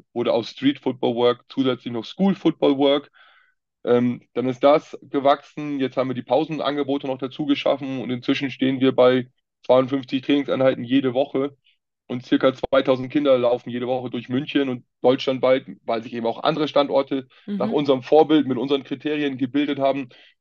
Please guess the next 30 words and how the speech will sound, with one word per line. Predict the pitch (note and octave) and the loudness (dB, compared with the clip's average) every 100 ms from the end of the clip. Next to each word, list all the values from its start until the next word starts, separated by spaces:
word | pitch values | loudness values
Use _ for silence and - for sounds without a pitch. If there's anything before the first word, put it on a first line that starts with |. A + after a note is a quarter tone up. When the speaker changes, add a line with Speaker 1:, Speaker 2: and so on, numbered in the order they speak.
| _ _ _ - | _ _ _ 0
Speaker 1:
jede, | C#3+ C#3+ - | 2 2 -2
bewo-, | C3 B2+ C#3 A#2+ - | -8 -2 0 -2 -8
bewegen | B2+ C#3+ C#3+ | -4 -2 -2
wir | C#3 C#3 B2+ A#2+ | -2 0 -2 -4
wöchentlich | C3+ D3+ C#3+ C3+ C3 | -4 -4 -6 -8 -6
viertausend | - D3 C#3 C#3 C3+ C3+ | -2 0 2 0 -2 -2
Kinder | E3 D3+ | 0 0
in | A#2+ | -2
unseren | A#2 A2+ G#2+ | -4 -8 -6
Angeboten, | A#2 A2+ G#2 A2+ G#2+ G#2+ | -4 -6 -4 -6 -6 -6
so. | A2 G#2+ _ - - - _ _ _ _ _ | -4 -4 _ -20 -20 -20 _ _ _ _ _
Und, | B2+ B2+ | 2 6
ähm, | - B2+ B2 - _ _ _ _ _ _ _ _ | 6 6 2 -4 _ _ _ _ _ _ _ _
da, | - C#3 D3 D#3 D3+ D3 B2+ _ _ _ _ _ - | 4 8 8 8 6 2 -2 _ _ _ _ _ 0
ja, | C3+ - _ | 2 2 _
blickt | - D3 | -4 0
man | C#3 | 0
da | |
einfach | C3+ C3+ | 0 0
auch | A#2+ | -2
stolz | - C3+ C#3+ - | 0 0 0 -2
zurück, | D3 E3+ | -4 -2
wenn | C#3+ | -4
man | C3+ | -4
so | B2+ | -6
ein | |
bisschen | C#3 C#3 C3+ | -8 -6 -6
einer | B2+ C3 B2+ | -2 -2 0
der, | B2+ B2 A#2+ | 0 0 -4
äh, | - B2 | -6 -6